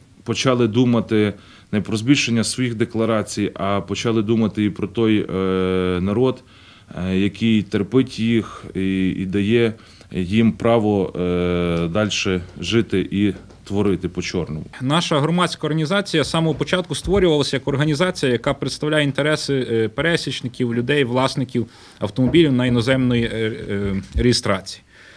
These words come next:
Speaker 2: Ми з самого початку думали, що там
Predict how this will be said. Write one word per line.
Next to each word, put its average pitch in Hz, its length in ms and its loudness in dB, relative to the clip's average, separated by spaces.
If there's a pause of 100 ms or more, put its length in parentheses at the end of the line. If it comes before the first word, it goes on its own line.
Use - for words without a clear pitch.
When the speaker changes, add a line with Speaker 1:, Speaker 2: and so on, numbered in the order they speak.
(160)
Speaker 2:
Ми 220 60 -2
з - 40 -2
самого 208 260 6
початку 165 480 2
думали, 131 640 2
що 104 440 -4 (240)
там 101 240 -6